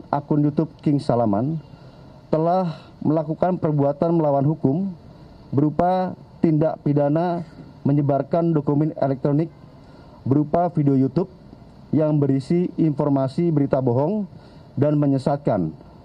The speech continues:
yang mengakibatkan kerugian konsumen dalam transaksi elektronik.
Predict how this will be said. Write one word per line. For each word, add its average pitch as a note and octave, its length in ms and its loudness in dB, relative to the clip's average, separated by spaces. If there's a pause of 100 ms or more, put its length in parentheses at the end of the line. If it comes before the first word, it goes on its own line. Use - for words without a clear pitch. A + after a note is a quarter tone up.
(600)
yang D3+ 160 2
mengakibatkan D3 1040 0 (480)
kerugian D#3+ 480 2
konsumen E3+ 640 0
dalam C#3+ 320 0
transaksi D3 480 -2
elektronik. B2+ 400 2